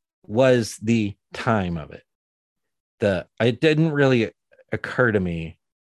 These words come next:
how short of a time they went from freaking nothing to having all these songs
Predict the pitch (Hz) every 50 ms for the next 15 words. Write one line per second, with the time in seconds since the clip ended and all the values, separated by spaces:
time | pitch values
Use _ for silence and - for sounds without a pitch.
0 | _ _ _ 117 107 - - - - - 127 113 123 131 131 104 98 - - -
1 | 104 98 90 80 76 78 73 - _ _ _ _ _ _ _ _ _ _ _ _
2 | _ _ _ - 117 117 123 127 123 117 - - - 113 104 95 90 90 90 -
3 | _ _ _ _ _ _ _ _ - - - 160 151 156 - 131 113 101 92 90
4 | 90 92 95 104 104 - - - 80 73 _ _ _ _ _ _ _ _ _ -
5 | - 135 117 107 90 117 113 110 107 101 107 104 98 95 92 92 92 - _ _
6 | _ _ _ _ _ _ _ _ _ _ _ _ _ _ _ _ - 113 131 147
7 | 135 135 117 - - - 131 123 95 71 71 - - - - - -